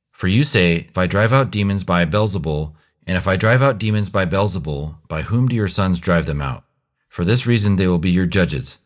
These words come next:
If I drive out demons by the finger of God, then the kingdom of God has come upon you. When a strong man, fully armed, guards his estate,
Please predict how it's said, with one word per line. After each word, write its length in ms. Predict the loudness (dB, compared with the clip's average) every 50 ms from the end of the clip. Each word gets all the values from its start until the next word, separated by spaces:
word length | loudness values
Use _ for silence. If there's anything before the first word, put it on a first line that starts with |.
| _ _ _ -12
If 160 | -10 -4 -2
I 80 | 0 0
drive 260 | 2 2 2 2 4
out 180 | 4 2 2 0
demons 320 | -2 -2 0 0 -2 -2
by 160 | -2 -2 0
the 120 | 0 0 -2
finger 320 | -2 0 0 2 2 0
of 100 | -2 -2
God, 400 | 0 0 2 2 0 0 -2 -6 -10 _ _ _ _ _ _ _
then 160 | -2 0 2
the 80 | 2 2
kingdom 300 | 2 2 2 4 4 4
of 120 | 2 2
God 240 | 2 2 2 2 2
has 140 | 2 0 -2
come 160 | -2 -2 0
upon 380 | 0 0 0 0 0 2 2 2
you. 240 | 0 -2 -6 -10 -16 _ _ _ _ _ _
When 140 | -6 -2 -2
a 60 | -2
strong 340 | -2 0 0 2 4 4 4
man, 260 | 4 4 2 2 0
fully 320 | -2 -2 0 0 0 2 0
armed, 400 | 0 -2 -2 -2 -2 -4 -6 -10 _ _ -2
guards 260 | 0 0 0 0 0
his 120 | -2 -2
estate, 440 | -4 -4 -4 -4 -4 -4 -4 -6 -10